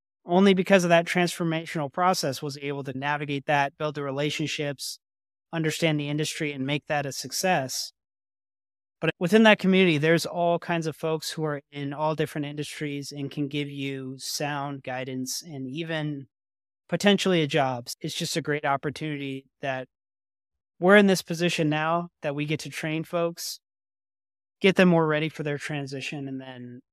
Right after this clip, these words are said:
help them all the way through the process into the backside where they're successfully employed and we see they're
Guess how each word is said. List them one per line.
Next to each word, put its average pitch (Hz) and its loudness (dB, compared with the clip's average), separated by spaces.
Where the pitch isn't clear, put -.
help 151 -2
them 139 -4
all 175 6
the 165 2
way 151 2
through 165 -4
the 156 -4
process 139 -6
into 185 -2
the 156 -2
backside 147 -2
where 135 -8
they're 127 -8
successfully 165 -2
employed 147 -6
and 123 -10
we 147 -4
see 165 -2
they're 135 -4